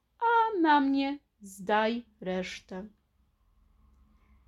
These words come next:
Jaśnie pan Szaraban postąpił tak, jak mu kot doradził, nie łamiąc sobie głowy, co z tego wyniknie.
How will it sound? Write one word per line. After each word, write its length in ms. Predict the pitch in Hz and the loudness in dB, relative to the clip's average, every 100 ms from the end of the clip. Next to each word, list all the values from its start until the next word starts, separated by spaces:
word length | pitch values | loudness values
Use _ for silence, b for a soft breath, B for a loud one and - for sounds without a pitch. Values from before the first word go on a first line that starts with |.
| _ _ _ _ _ _ _ _ | _ _ _ _ _ _ _ _
Jaśnie 360 | 196 208 - 202 | -14 -12 -14 -12
pan 240 | - 339 | -8 -6
Szaraban 640 | - - 226 392 330 302 285 - - | -8 -10 -8 -4 -2 -2 -4 -8 -16
postąpił 600 | 185 - 226 220 196 180 | -12 -8 -4 -4 -4 -8
tak, 300 | - 262 247 | -4 -4 -4
jak 180 | 196 208 | -8 -8
mu 120 | 185 | -10
kot 300 | - 185 _ _ _ | -10 -14 _ _ _
doradził, 580 | 185 196 165 196 - - - _ _ _ _ _ | -6 -4 -4 -8 -14 -16 -18 _ _ _ _ _
nie 140 | 427 403 | -2 2
łamiąc 500 | 359 349 320 262 - | 4 6 4 2 -4
sobie 200 | 190 185 | -6 -6
głowy, 400 | 190 185 269 254 | -4 -4 -2 -2
co 140 | - | -6
z 120 | 196 - | -12 -12
tego 240 | 190 202 | -10 -8
wyniknie. 640 | 196 185 - - - _ | -6 -8 -8 -12 -20 _